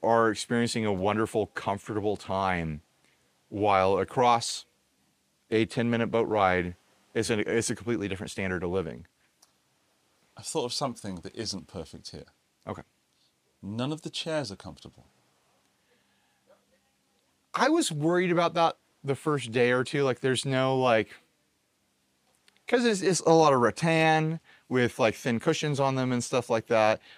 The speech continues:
Speaker 2: Yeah,
Speaker 1: Yeah,
Speaker 2: it's
Speaker 1: I
Speaker 2: just
Speaker 1: haven't been bothered by it.
Speaker 2: As a tall guy, I have to find this position.
Speaker 1: Tall
Speaker 2: And,
Speaker 1: guys
Speaker 2: and, and that's a,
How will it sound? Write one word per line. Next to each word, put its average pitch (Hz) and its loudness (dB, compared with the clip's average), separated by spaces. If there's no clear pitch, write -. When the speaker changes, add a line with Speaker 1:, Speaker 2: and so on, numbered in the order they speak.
Speaker 2:
Yeah, 196 4
Speaker 1:
Yeah, 190 6
Speaker 2:
it's - 4
Speaker 1:
I 170 8
Speaker 2:
just 196 6
Speaker 1:
haven't 233 2
been 208 -2
bothered 160 2
by 90 2
it. 82 -2
Speaker 2:
As 147 -2
a 160 -6
tall 170 0
guy, 185 0
I 151 -4
have 160 -10
to 147 -14
find 156 0
this 147 -4
position. 139 -4
Speaker 1:
Tall 170 2
Speaker 2:
And, - 2
Speaker 1:
guys 190 2
Speaker 2:
and, 120 -12
and 147 -2
that's 160 -2
a, 160 2